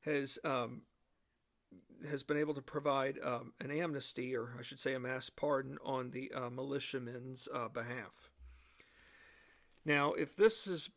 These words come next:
bad enough, folks, uh, Benedict Arnold,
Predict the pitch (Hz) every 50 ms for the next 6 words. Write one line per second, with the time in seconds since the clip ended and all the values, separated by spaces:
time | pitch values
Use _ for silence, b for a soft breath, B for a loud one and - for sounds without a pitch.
0 | _ _ _ - 165 156 156 160 156 147 139 139 143 151 147 - - - 147 139
1 | 135 127 - - - - 156 135 131 123 147 147 143 147 165 185 180 160 156 151
2 | - - 170 151 165 160 156 147 131 135 143 123